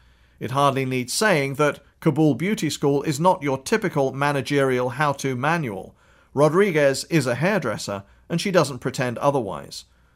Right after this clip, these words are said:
Light on managerial advice and heavy on personal anecdotes, the book doesn't offer orderly tips on organizing and funding third world non-profit initiatives in the manner of, say, John Wood's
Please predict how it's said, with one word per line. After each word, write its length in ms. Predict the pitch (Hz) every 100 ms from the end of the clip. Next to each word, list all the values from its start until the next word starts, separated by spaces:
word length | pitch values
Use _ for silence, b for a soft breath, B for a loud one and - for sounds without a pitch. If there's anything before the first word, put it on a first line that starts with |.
| _ -
Light 380 | 139 180 185
on 180 | - 156
managerial 720 | 156 151 131 151 143 135 120
advice 420 | 120 160 156 147
and 180 | - 143
heavy 300 | 131 160 147
on 180 | 139 127
personal 460 | 160 143 - 131 120
anecdotes, 720 | 175 156 101 123 120 - - b b b
the 100 | 147
book 220 | 170 175
doesn't 320 | 180 185 208
offer 280 | 156 156 151 143
orderly 420 | 170 170 156 147 143
tips 480 | 185 151 - - b b
on 160 | - 135
organizing 640 | 165 160 151 147 143 135 135
and 140 | 127
funding 400 | - 147 135 131
third 380 | - 185 170 135
world 420 | 147 147 131 -
non-profit 680 | 135 147 160 151 156 143 131 135
initiatives 640 | 160 180 151 135 123 -
in 200 | 147 143
the 60 | 139
manner 400 | 147 139 127 120
of, 160 | 120
say, 440 | - 143 131 123 120
John 340 | 131 151 139
Wood's 380 | 131 127 -